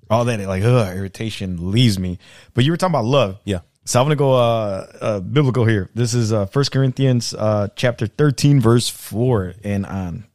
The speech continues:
Speaker 1: Um, so here it says, "Love is patient and kind." This is in the N L T translation. "Love is not jealous or boastful or proud." And for me, I used to be boastful and proud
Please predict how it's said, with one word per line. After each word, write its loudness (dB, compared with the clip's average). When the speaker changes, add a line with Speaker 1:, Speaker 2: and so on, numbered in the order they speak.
Speaker 1:
Um, -8
so -6
here 0
it -2
says, -2
"Love 2
is -2
patient -2
and 0
kind." -4
This -6
is -4
in 0
the -6
N 0
L -2
T -8
translation. -10
"Love 0
is 0
not 2
jealous 2
or -4
boastful -2
or 2
proud." -6
And -4
for -4
me, 2
I -2
used -4
to -6
be -2
boastful -4
and -2
proud -6